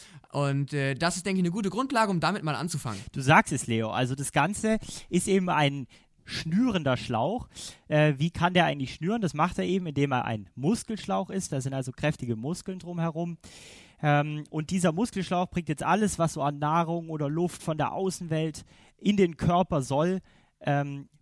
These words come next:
Speaker 2: bringt er da rein. Wo liegt er? Liegt um den Larynx auch herum, also liegt quasi etwas weiter dorsal davon und geht dann in den Ösophagus, die Speiseröhre,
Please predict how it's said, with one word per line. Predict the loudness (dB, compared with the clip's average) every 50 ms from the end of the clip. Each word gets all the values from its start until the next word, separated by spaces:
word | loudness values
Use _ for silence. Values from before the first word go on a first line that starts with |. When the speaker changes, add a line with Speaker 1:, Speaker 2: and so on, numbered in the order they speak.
| _
Speaker 2:
bringt | 2 4 4 4 6 4
er | 6
da | 6 6 4
rein. | 4 2 0 -2 -6 _ _ _ -20 -20 -12 -2
Wo | 0 2
liegt | 6 6 6 6 6 2 0
er? | 0 2 2 0
Liegt | 0 -2 -2 -2 -4
um | -4 -4 0 2
den | 2 2 4
Larynx | 4 4 6 6 6 4 2 -2 -4 -6
auch | -6 -6 -4 -2
herum, | -2 -2 -2 -2 -2 -2 -2 -4 -8 -12 -18 -20 -8
also | -6 -4 -2 -2 -2
liegt | -2 -2 -4 -2 0
quasi | 2 2 2 2 0 -4 -2 -2
etwas | -4 -4 -2 -2 -2 -2 -2
weiter | -4 -4 -2 -4 -6
dorsal | -2 2 4 4 4 4 4 2 2
davon | 2 0 0 0 -4 -6 -6 -6 -10 -14 _ _ _ _ _ _ _ _ _ _ _ _ _ -14 -8
und | -8 -8 -2 4
geht | 6 6 8 8
dann | 6 4 4
in | 2 0 0 2
den | 2 2 2 0 -4 -12 _ -6
Ösophagus, | -4 -2 0 -2 -2 0 0 -2 -2 -2 -4 -6
die | -8 -12
Speiseröhre, | -8 -4 -2 -2 -2 0 -2 -4 -4 -4 -6 -6 -4 -6 -6